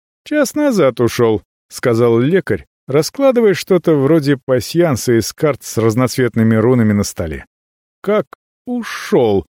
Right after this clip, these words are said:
недоумевал я. «Его сюда на носилках принесли». «Сюда принесли, отсюда ушёл. Подозреваю, он уже давно дома и пьян в дрова.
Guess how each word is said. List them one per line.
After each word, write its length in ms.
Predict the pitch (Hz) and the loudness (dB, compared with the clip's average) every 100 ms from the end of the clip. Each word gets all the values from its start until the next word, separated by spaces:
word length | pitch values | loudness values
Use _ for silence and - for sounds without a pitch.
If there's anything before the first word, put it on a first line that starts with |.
| _ _ _ _ - | _ _ _ _ -2
недоумевал 680 | 127 127 139 143 139 127 120 | 0 2 2 2 2 2 2
я. 300 | 117 113 95 - _ _ _ | 2 0 -2 -10 _ _ _
«Его 340 | 269 294 302 | 0 2 2
сюда 400 | - 320 269 294 | 0 0 2 2
на 180 | 285 294 | 2 0
носилках 680 | 302 302 - 220 - 147 - | 0 0 0 0 0 -4 -2
принесли». 580 | 151 165 175 147 113 - _ _ _ _ _ _ | -2 0 0 0 0 -2 _ _ _ _ _ _
«Сюда 600 | - 113 104 95 247 320 | -6 -2 0 0 -2 -2
принесли, 840 | - 107 101 98 95 - 123 254 202 _ _ _ | -4 0 0 0 -2 -2 -2 -2 -4 _ _ _
отсюда 600 | 120 151 - 359 311 127 | -4 -4 0 2 2 2
ушёл. 580 | 98 98 - 214 262 220 _ _ _ _ - | 0 -2 -2 0 0 -2 _ _ _ _ -10
Подозреваю, 720 | 247 240 220 247 240 226 220 | -4 -2 0 2 2 4 4
он 160 | 214 | 4
уже 260 | 214 180 208 | 2 2 2
давно 440 | 175 196 185 202 | 2 2 2 2
дома 420 | 175 208 220 147 170 | 4 2 2 2 0
и 100 | 226 _ | -2 _
пьян 440 | 202 160 226 294 | -2 0 0 0
в 120 | 165 101 | -4 -2
дрова. 440 | 110 110 104 104 | 0 0 0 -2